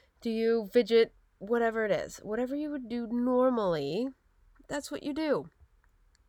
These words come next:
I personally don't make a ton of eye contact while I'm having conversations with people, and it is because of my vision disability. People have had, um,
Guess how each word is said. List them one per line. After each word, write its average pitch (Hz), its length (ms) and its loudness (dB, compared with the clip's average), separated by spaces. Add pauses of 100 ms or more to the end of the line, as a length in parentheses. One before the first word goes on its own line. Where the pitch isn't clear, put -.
(440)
I 240 140 4
personally 202 540 0
don't 151 280 -2
make 151 320 -4 (100)
a - 60 -6
ton - 280 -8
of 175 160 0
eye 196 140 2
contact 214 720 -6
while 170 180 0
I'm 170 140 -2
having 165 240 -4
conversations 165 600 -4
with 156 140 -12
people, 160 380 -6 (640)
and 165 140 0
it 160 100 -2
is 165 160 0
because 156 540 -4
of 147 180 -8
my 147 200 -4
vision 147 260 -8
disability. 147 560 -8
People 147 320 -12
have 143 340 -12
had, 143 480 -8 (680)
um, - 680 -10